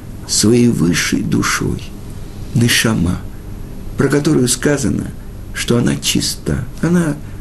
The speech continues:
над выбором человека. Низшая душа, которая оживляет его тело, компаньон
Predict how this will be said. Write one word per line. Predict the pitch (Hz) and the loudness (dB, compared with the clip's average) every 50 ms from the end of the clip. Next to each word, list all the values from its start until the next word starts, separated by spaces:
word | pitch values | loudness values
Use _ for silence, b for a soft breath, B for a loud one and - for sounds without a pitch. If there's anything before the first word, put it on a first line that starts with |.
| - | 0
над | - 151 156 143 - - | 2 4 4 4 2 0
выбором | - - 90 - - - - - - - | 2 2 2 2 0 -2 -2 -4 -4 -4
человека. | - - - - - - - - - - - B B B B B B B B | -6 -4 -4 -4 -6 -8 -10 -10 -12 -12 -12 B B B B B B B B
Низшая | - 147 175 214 262 233 - - - 147 110 98 90 - B B B B B | 4 6 8 8 6 6 4 4 4 4 4 4 4 2 B B B B B
душа, | - 120 139 151 143 147 - 127 - | 2 4 6 6 6 4 2 0 0
которая | - - 117 104 120 117 123 127 | 0 0 2 2 4 4 6 4
оживляет | 127 110 143 151 131 156 170 147 127 - - | 4 4 2 4 4 4 4 4 4 2 2
его | 117 110 117 | 2 2 2
тело, | - - - 85 85 82 | 2 2 2 2 2 0
компаньон | 78 - 120 120 120 147 147 151 156 151 160 170 156 123 - | 0 0 0 2 4 4 4 4 4 4 4 4 4 2 0